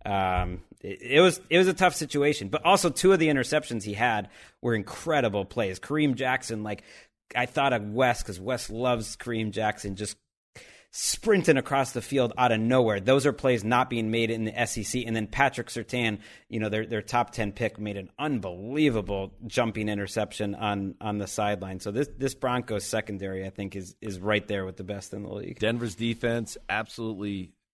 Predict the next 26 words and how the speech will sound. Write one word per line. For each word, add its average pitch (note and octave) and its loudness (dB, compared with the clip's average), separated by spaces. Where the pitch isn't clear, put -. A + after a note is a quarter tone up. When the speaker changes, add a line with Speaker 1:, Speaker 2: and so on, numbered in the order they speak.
Speaker 2:
feels G#2+ -4
legit, F#2+ -4
and F#2 -6
after F#2+ -4
they F2+ -4
completely F#2+ -8
confused G2 -8
Trevor F#2+ -4
Lawrence, G#2+ -4
they F#2+ 0
get A2 -2
Zach F2+ -4
Wilson E2+ -6
and F2+ -6
the E2 -6
Jets G#2 -4
next E2+ -10
week. E2+ -10
So F#2 -6
you E2+ -6
figure F#2 -4
that G2+ -4
will G#2 -8
not F#2 -6
be F#2 -10
easy, E2+ -10